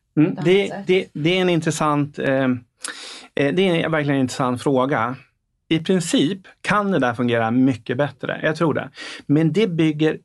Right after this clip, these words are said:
Speaker 2: uteslutande på att det bolaget då, om det är det,
Speaker 1: Mm.
Speaker 2: det, det du, du så att säga, eh, representerar, eller något annat bolag, eh, håller en exceptionellt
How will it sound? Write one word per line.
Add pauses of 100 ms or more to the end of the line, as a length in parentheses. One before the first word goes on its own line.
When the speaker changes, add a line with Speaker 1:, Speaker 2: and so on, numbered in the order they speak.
(120)
Speaker 2:
uteslutande
på
att
det
bolaget
då, (220)
om
det
är
det,
Speaker 1:
Mm.
Speaker 2:
det,
det
du,
du
så
att
säga,
eh,
representerar, (200)
eller
något
annat
bolag, (460)
eh, (840)
håller
en
exceptionellt